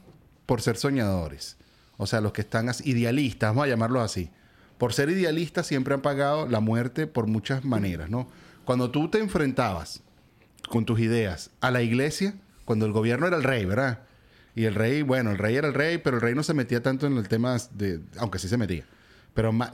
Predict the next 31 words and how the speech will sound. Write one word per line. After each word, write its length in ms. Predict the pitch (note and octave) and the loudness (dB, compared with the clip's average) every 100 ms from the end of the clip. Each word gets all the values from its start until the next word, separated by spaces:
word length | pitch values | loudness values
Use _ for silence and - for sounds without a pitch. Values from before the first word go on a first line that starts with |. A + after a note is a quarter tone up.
| A#2+ - | -10 -4
más 240 | C3 D3 F#3 | 0 2 0
estaba 380 | - F3+ F3+ | 0 0 2
la 100 | E3+ | 2
iglesia 720 | C3 A#2+ A2+ - C#3+ C3+ A2+ G2+ | 2 2 0 0 0 0 0 0
metida 440 | A2 - A2+ B2 | -2 -2 -2 0
en 120 | B2+ | 0
los 120 | A2 - | -2 -2
temas 260 | G#2+ B2 | -2 0
de 80 | B2+ | 0
eliminación 540 | A2+ G2+ F#2 F2+ G#2 G#2 | 0 -2 -2 -4 -4 -4
de 60 | |
personajes. 680 | A#2 A2+ F#2+ F#2+ G2 F2+ - - - - - - - | -6 -6 -4 -2 -2 -2 -10 -20 -20 -20 -20 -8 -2
Cuando 240 | B2 B2 | 0 0
tú 100 | C#3+ | 0
te 260 | C#3 G3 G3 | 0 0 -2
acercabas 640 | C3+ B2+ A#2+ G#2 B2+ D#3 D#3+ | -4 0 0 0 0 2 2
demasiado 560 | C3+ A2+ B2 G#2+ G2+ | 0 0 0 2 0
a 40 | G2+ | 0
radicalizar 760 | G#2+ G#2 G#2 G#2 G#2 A#2 C3 | 0 0 0 0 0 -2 -2
la 400 | C#3 C3+ C#3+ C3+ - - - - | 0 0 0 -2 -6 -16 -20 -6
idea 320 | A#2+ A#2 B2 | 0 2 2
general 540 | C#3 C#3+ A2+ A2+ F#2 D#2+ - - - - | 2 2 2 2 0 -6 -14 -20 -20 -2
de 100 | G#2+ | 0
la 100 | G#2 | 2
gente 480 | A2 C3 A2 G#2+ A2 - - | 2 2 0 -2 -4 -8 -4
que 100 | A2 | 0
podía 260 | A2 G#2+ | 2 2
revolucionar 800 | A2 C#3+ C#3+ A#2+ A2+ G#2+ G#2+ A#2 | 2 2 2 2 0 0 2 2
el, 160 | C3+ C#3 | 0 0
el 120 | A#2 | 0
orden, 800 | G#2+ A2 B2+ C#3 A#2+ G#2 F#2 F#2 | 0 0 0 2 0 0 -4 -10